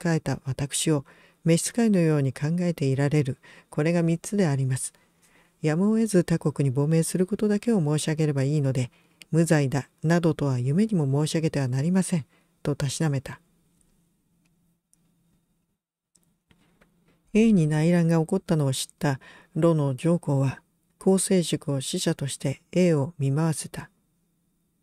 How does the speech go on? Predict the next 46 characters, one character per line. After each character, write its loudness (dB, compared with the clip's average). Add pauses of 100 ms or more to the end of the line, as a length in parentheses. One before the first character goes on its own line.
(1700)
A 4
の 4
人 -2
々 0
は -2
家 -4
老 2
の 2
退 0
職 0
儀 2
を 0
代 -2
表 0
と -2
し -6
て -4
丁 0
寧 4
に -2 (200)
礼 2
を 0
述 0
べ 2
る。 -4 (520)
厚 2
生 0
塾 -6
は 0
帰 -16
国 0
し -6
て 0
使 -2
命 4
を 0
復 -4
命 2
し -4
た -2
後、 -4 (540)
A 4
の -2
健 0
康 -4
は、 -2